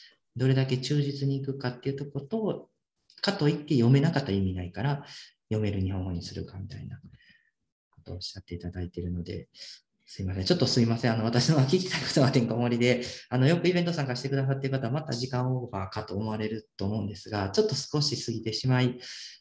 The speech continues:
そうなんですが、ちょっとお付き合いいただける方は、もう少しお付き合いいただけたらと思います。あの、ちょっと時間がない方は、あの、あと二分で半になってしまいますが、あの、出て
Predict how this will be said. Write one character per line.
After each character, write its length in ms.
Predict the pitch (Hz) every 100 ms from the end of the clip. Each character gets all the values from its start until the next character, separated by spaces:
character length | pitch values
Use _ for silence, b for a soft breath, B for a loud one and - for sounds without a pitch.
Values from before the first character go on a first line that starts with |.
| _ -
そ 120 | 139
う 20 |
な 120 | 117
ん 60 | 101
で 60 |
す 360 | 95 - 95 92
が、 120 | 120
ち 80 | 131
ょ 60 | 143
っ 20 |
と 100 | 123
お 80 | 131
付 300 | - 139 139
き 100 | 117
合 60 |
い 20 | 110
い 20 |
た 100 | 110
だ 80 | 113
け 140 | 117
る 80 | 110
方 260 | 107 98
は、 80 | 95
も 120 | 107
う 20 | 110
少 180 | -
し 100 | 113 104
お 20 |
付 220 | 101 -
き 80 | 98
合 60 | 95
い 0 |
い 20 |
た 80 | 98
だ 120 | 98
け 140 | 98
た 120 | 95 95
ら 80 | 95
と 80 |
思 140 | 95 95
い 20 |
ま 80 | 92
す。 240 | - 98
あ 60 | 139
の、 80 | 147
ち 80 |
ょ 20 | 208
っ 40 |
と 40 |
時 120 | 156 190
間 140 | 185
が 80 | 185
な 80 | 151
い 60 |
方 260 | 151 151 135
は、 280 | 120 110 B B B B 120
あ 60 |
の、 80 | 117
あ 40 | 117
と 160 | 120
二 140 | 120 139
分 160 | 127
で 60 | 110
半 180 | 127 107
に 60 |
な 80 | 98
っ 40 |
て 80 | 98
し 140 | - 110
ま 80 |
い 60 | 107
ま 100 | 107
す 80 | -
が、 120 | 101
あ 40 |
の、 340 | 101 98 98 101
出 100 | 117
て 380 | 117 117 110